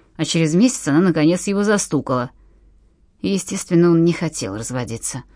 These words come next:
Но Надя была непреклонна. Она не простила предательства. Она никогда его не прощала. Я с ним не спорил и не встревал.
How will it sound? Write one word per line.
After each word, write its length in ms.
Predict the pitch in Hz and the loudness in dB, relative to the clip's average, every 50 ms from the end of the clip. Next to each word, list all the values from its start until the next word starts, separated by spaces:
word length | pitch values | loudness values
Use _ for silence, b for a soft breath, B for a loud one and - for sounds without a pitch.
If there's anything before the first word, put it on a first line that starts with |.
| b b b b b b b b b b b | b b b b b b b b b b b
Но 200 | - 214 196 185 | 0 2 2 4
Надя 380 | 180 185 208 226 214 170 147 120 | 4 4 2 0 0 -2 -4 -4
была 240 | 117 135 135 147 143 | -4 -2 -2 0 0
непреклонна. 800 | 135 135 120 - 123 113 - 117 107 104 92 80 - - - - - _ _ _ - _ _ _ _ | -2 -2 -4 -6 -8 -10 -8 -10 -10 -10 -10 -12 -14 -16 -18 -20 -20 _ _ _ -20 _ _ _ _
Она 240 | - 180 185 185 170 | -2 0 4 6 6
не 120 | 165 165 | 6 6
простила 540 | 160 - 160 156 139 - - - 175 143 127 | 4 2 -2 -2 -4 -4 -6 -4 -4 -4 -4
предательства. 760 | 113 - 117 117 113 107 110 - - - - - - 101 - - _ _ _ _ _ _ - _ _ | -4 -6 -6 -6 -6 -8 -8 -10 -12 -12 -10 -10 -12 -12 -12 -14 _ _ _ _ _ _ -20 _ _
Она 220 | - 226 226 220 208 | -4 -2 0 2 4
никогда 580 | 196 196 196 - - 175 156 151 135 127 117 | 4 4 2 2 2 2 2 2 0 -2 -2
его 200 | 110 110 107 101 | -4 -4 -2 -2
не 120 | 107 113 101 | -2 -2 -2
прощала. 640 | - - 113 107 - - - 113 110 107 92 - - _ _ _ _ _ _ _ _ _ _ _ _ _ _ _ _ _ _ _ _ _ _ - _ _ _ _ - - _ - - - b b b b b b b b b b b b b b b b b b b b b b b b b b b b b b b b b _ _ | -4 -6 -6 -6 -6 -6 -4 -4 -4 -6 -8 -10 -14 _ _ _ _ _ _ _ _ _ _ _ _ _ _ _ _ _ _ _ _ _ _ -20 _ _ _ _ -20 -20 _ -20 -20 -20 b b b b b b b b b b b b b b b b b b b b b b b b b b b b b b b b b _ _
Я 220 | - 220 240 311 320 | 2 4 6 6 8
с 80 | - | 8
ним 140 | 294 269 254 | 10 10 10
не 100 | 247 240 | 10 8
спорил 420 | 208 - - 247 285 294 226 170 156 | 6 2 0 0 2 4 4 4 6
и 80 | 160 | 6
не 100 | 165 165 | 4 4
встревал. 560 | 160 - - 175 180 175 170 175 170 160 151 | 2 0 -2 -2 -2 0 0 -2 -2 -2 -6